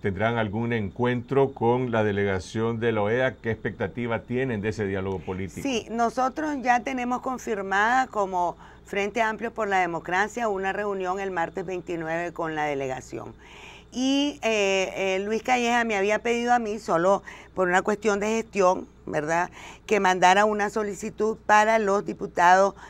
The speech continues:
Speaker 2: defenestrados de la Asamblea Nacional. Ya también fue aprobada, ellos tienen una reunión en la mañana aparte.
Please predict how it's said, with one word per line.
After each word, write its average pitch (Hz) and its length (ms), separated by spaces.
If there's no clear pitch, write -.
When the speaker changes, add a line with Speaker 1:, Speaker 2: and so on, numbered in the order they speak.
Speaker 2:
defenestrados 180 760
de 202 80
la 202 80
Asamblea 190 380
Nacional. 185 560
Ya 160 140
también 165 400
fue 175 300
aprobada, 180 640
ellos 170 240
tienen 170 260
una 165 200
reunión 170 380
en 170 80
la 180 80
mañana 185 540
aparte. 175 580